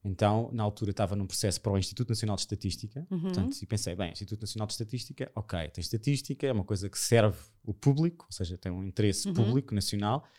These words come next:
Speaker 1: o que eu, no qual eu também me revejo,
Speaker 2: Exato.
Speaker 1: porque faz-me confusão trabalhar para um banco, para uma pessoa que eu desconheço, nada contra, mas fazia-me confusão na altura.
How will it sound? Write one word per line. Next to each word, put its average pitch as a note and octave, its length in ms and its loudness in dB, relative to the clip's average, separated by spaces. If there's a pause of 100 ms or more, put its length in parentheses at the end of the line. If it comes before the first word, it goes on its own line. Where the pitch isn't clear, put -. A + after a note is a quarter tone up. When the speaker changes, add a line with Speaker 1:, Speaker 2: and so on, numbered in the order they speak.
(420)
Speaker 1:
o D3 80 6
que - 140 2
eu, G#2+ 40 8
no F#2+ 300 2
qual F#2 240 2
eu F2 80 -4
também F#2 220 -2
me G2 80 0
revejo, A#2+ 540 4
Speaker 2:
Exato. D#3+ 280 -12
Speaker 1:
porque - 180 -8
faz-me A2 260 4
confusão G#2 400 0
trabalhar G2+ 380 2
para - 140 -2
um G2+ 220 0 (220)
banco, G#2+ 420 6
para - 80 -4
uma G2+ 100 -2
pessoa - 240 -6
que - 80 -6
eu G#2 40 -2
desconheço, A2+ 600 0 (600)
nada A2+ 260 8
contra, B2+ 400 6
mas B2+ 220 0
fazia-me C3+ 400 4
confusão C#3+ 320 4
na D3 80 8
altura. F#2+ 440 4